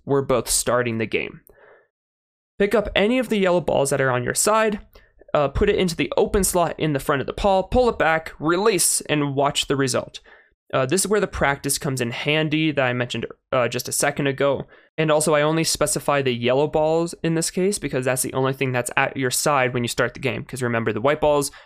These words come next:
and the black ball are in the center. So the yellow sides, the, the yellow balls are the only thing on your actual sides.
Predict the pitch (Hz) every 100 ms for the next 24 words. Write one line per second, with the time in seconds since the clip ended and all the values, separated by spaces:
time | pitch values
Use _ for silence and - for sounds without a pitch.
0 | - 185 165 143 131 139 135 120 113 113
1 | - 127 95 - - _ _ _ _ _
2 | - 120 120 143 147 139 131 - - 131
3 | 127 139 151 156 127 127 123 120 127 127
4 | 127 120 - 120 120 120 123 - 117 -
5 | 117 - 123 - - -